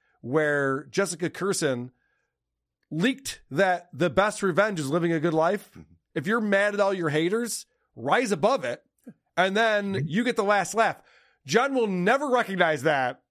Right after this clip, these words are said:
Speaker 1: as the end game. He never will. It's, it's unbelievable to me. If John would ignore all of this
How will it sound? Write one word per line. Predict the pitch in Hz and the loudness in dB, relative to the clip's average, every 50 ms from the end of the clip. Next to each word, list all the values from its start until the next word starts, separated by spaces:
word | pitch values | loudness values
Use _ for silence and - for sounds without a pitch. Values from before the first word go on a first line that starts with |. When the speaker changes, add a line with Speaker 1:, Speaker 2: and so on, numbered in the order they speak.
| _ _ _ | _ _ _
Speaker 1:
as | - 165 160 131 | 0 0 0 0
the | 123 175 175 | 0 0 2
end | 160 165 165 147 | 2 0 0 -2
game. | 131 135 113 95 95 87 _ _ _ _ _ | -2 -2 -2 -4 -8 -16 _ _ _ _ _
He | - 185 | -2 0
never | 220 233 285 302 311 311 | 2 4 2 2 2 0
will. | 294 330 349 320 | 0 2 2 2
It's, | 269 226 - | 2 0 0
it's | - 254 - 262 - - - | -4 -4 -2 -2 -4 0 0
unbelievable | 302 330 349 339 294 311 320 302 294 269 | 0 0 2 0 2 2 0 2 0 0
to | 208 190 | 0 0
me. | 180 180 151 - - - - - | 0 0 -4 -4 -8 -20 -20 -2
If | - 220 - | -2 -2 -2
John | - 220 240 269 311 320 | 2 0 2 2 2 0
would | 320 294 | 0 -2
ignore | 269 220 220 233 247 247 233 233 - - _ | -2 0 0 0 2 2 0 -4 -6 -2 _
all | 214 226 226 214 180 147 | 2 2 2 2 -2 -6
of | 131 | -6
this | 110 117 104 - - - - | -6 -8 -10 -8 -12 -12 -12